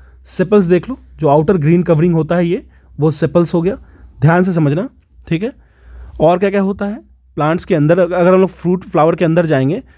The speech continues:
तो फ्लावर के पार्ट्स में देखोगे, तो एंथर मिलेगा, फिलामेंट मिलेगा, पेटल मिलेगा, ओव्यूल मिलेगा, जो कि सीड बनता है, फिर सेपल मिलता है, फिर हम लोग अगर और समझे, तो स्ट-, स्टिग्मा मिलेगा,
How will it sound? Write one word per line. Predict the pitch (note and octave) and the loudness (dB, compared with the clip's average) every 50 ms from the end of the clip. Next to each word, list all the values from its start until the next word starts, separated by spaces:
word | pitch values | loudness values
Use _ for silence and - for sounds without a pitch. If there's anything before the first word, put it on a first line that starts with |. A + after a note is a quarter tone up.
| _ _ _ _ _ _ _ - | _ _ _ _ _ _ _ 2
तो | F3+ G3+ C4 - _ _ _ _ _ _ - _ _ - | 2 2 2 0 _ _ _ _ _ _ -20 _ _ -2
फ्लावर | - E3+ D#3+ F3 G3 | 0 2 2 2 2
के | F#3 G#3 | 0 0
पार्ट्स | F3+ - D#3 D#3 F3 - - G#3 | -2 2 2 2 2 0 -2 -2
में | F#3+ | 0
देखोगे, | E3 D#3 C#3 D#3+ D#3 D#3 F#3 | 0 0 -2 -2 -4 -6 -6
तो | - - - | -8 -10 -6
एंथर | - C#3+ D3 D#3+ - - F3 | -4 -2 -2 0 0 0 0
मिलेगा, | E3+ E3 D3+ D3+ D3 D#3 G3 C4 - _ _ _ _ _ _ _ _ | 0 0 0 0 0 -2 -4 -10 -14 _ _ _ _ _ _ _ _
फिलामेंट | - F3+ F3 F3+ F#3 F3+ E3 C#3 - | 0 2 4 4 4 2 2 0 -4
मिलेगा, | C#3 C3 C3+ C3 E3 A3 C4 _ _ _ _ _ _ _ - | -2 -2 -2 -2 -4 -8 -12 _ _ _ _ _ _ _ -2
पेटल | F3+ E3+ G#3 G3 F3 | -2 0 2 2 2
मिलेगा, | D3+ C#3 C3 C#3 D3 F#3+ B3+ - - - - | 2 2 2 0 0 -2 -8 -12 -16 -6 0
ओव्यूल | F#3+ F3+ E3+ E3 G3+ G#3 F#3+ E3 | 2 2 2 4 2 2 2 2
मिलेगा, | D#3 C#3 B2+ C3 C#3+ F#3+ C#4+ - - _ _ _ _ _ - | 0 0 -2 -2 -4 -6 -10 -12 -18 _ _ _ _ _ -6
जो | D3 D3 | -4 -2
कि | D3+ F#3+ | -2 -2
सीड | F3 - D#3+ E3 D3+ D3 | -4 -2 -2 -2 0 2
बनता | D3+ C#3+ C#3+ C#3 D#3+ D#3 | 2 2 2 2 2 0
है, | D#3 F#3+ B3 - - - - - - _ _ _ - | 0 0 -4 -8 -18 -20 -20 -20 -20 _ _ _ 0
फिर | F3+ D#3+ | 0 0
सेपल | - - F#3 A3 G#3 G3+ | 2 -2 0 2 2 2
मिलता | F3+ D#3 C#3 C3+ D#3+ D#3+ | 2 0 0 -2 -2 -4
है, | G3+ C4+ - _ _ _ _ | -4 -8 -12 _ _ _ _
फिर | - - F#3 G3+ C4 C#4 - _ _ _ - _ - - - _ - - | -8 0 0 0 0 -2 -12 _ _ _ -20 _ -20 -20 -20 _ -12 -6
हम | - E3 F3 | 0 2 2
लोग | F#3+ G3 | 4 4
अगर | F#3+ G3 G3 G3 - _ _ _ _ _ _ _ _ _ _ _ - - | 2 2 0 -2 -6 _ _ _ _ _ _ _ _ _ _ _ -4 0
और | E3 G3 G3+ | 0 0 2
समझे, | - G#3 F#3+ F3+ F#3+ G#3+ | 2 0 0 0 0 -2
तो | - F3+ | -4 -6
स्ट-, | - - _ - - - | -10 -10 _ -20 -16 -14
स्टिग्मा | - - - F#3 C#3+ F3 F#3 F3 | -12 -6 -4 -2 0 2 2 2
मिलेगा, | D#3+ C3+ B2+ C3+ C#3+ F3+ C#4 | 2 2 0 0 -2 -4 -8